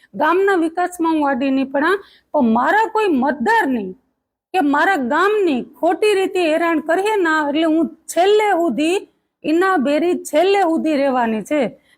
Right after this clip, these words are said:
એનો વાળ પણ વાંકો નહીં થવા દા. જો એક સુનારી વારનો પાણો હોયલો ને, ભાઈ, તો ત્રીસ વર્ષ મેં શાસન કર્યું. કુતિયાણામાં કેટલું છે એ હું જાણા, મારા ગામને મેં કામ કર્યું એ હું જાણા,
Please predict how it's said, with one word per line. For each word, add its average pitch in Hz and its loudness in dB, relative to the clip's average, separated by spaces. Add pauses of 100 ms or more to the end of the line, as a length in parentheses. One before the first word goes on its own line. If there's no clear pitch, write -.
એનો 330 2
વાળ 269 2
પણ 381 0
વાંકો 294 0
નહીં 262 -2
થવા 240 -2
દા. 226 -4
જો 254 -2 (580)
એક 392 0
સુનારી 392 0
વારનો 359 2
પાણો 339 0
હોયલો 320 0
ને, 392 0
ભાઈ, 277 -2
તો 349 -4
ત્રીસ 320 -4
વર્ષ 285 0
મેં 269 0
શાસન 277 0
કર્યું. 311 0
કુતિયાણામાં 285 -2
કેટલું 294 0
છે 320 0
એ 254 -2
હું 247 0
જાણા, 262 0 (680)
મારા 285 0
ગામને 302 2
મેં 302 0
કામ 294 0
કર્યું 311 -2
એ 302 0
હું 269 0
જાણા, 294 -2